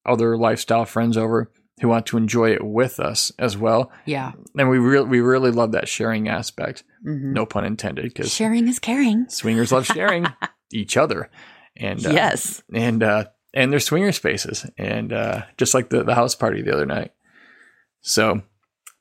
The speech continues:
Speaker 1: yeah, if, uh, if you wanna find people in your area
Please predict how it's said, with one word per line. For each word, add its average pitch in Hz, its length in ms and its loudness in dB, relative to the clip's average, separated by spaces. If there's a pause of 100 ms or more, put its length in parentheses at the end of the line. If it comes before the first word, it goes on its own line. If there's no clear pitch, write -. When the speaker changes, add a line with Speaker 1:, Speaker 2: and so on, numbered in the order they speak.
(220)
Speaker 1:
yeah, 143 340 0 (320)
if, 127 260 -4
uh, 123 100 4
if 120 160 0
you 139 60 2
wanna 147 140 4
find 139 240 2
people 135 240 0
in 120 140 4
your 127 180 2
area 143 500 2